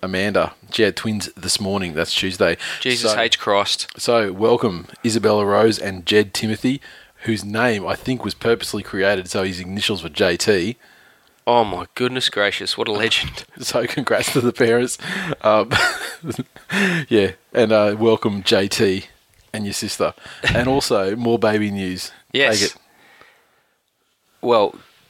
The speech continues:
Speaker 2: Tiger Benji.
Speaker 1: Yeah, Tiger Benji, he's made the announcement. Um, so I
Speaker 2: He's
Speaker 1: guess I
Speaker 2: expecting
Speaker 1: I
Speaker 2: number
Speaker 1: assume,
Speaker 2: two?
Speaker 1: I assume he's hit, he's just hit the,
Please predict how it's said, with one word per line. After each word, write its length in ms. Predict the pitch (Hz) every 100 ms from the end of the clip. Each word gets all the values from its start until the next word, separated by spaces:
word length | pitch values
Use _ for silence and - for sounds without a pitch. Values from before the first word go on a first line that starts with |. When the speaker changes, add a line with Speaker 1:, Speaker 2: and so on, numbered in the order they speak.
| -
Speaker 2:
Tiger 260 | - 117 92
Benji. 400 | 123 180 - - _ _ - _ - - _
Speaker 1:
Yeah, 240 | 127 180
Tiger 280 | - 123 117
Benji, 180 | 123 143
he's 220 | 113 117
made 180 | 120 107
the 60 |
announcement. 480 | 101 104 117 151 113
Um, 320 | 110 107 104 101 _ - -
so 160 | 107
I 40 | 107
Speaker 2:
He's 200 | 117 131
Speaker 1:
guess 20 |
I 20 |
Speaker 2:
expecting 520 | 131 120 135 170 185
Speaker 1:
I 160 | 175 -
Speaker 2:
number 180 | 139 139
Speaker 1:
assume, 280 | 131 156 254
Speaker 2:
two? 40 |
Speaker 1:
I 20 |
assume 180 | 120 131
he's 120 | 117 110
hit, 180 | 117
he's 160 | - 107
just 160 | 110 -
hit 120 | 107
the, 280 | 107 101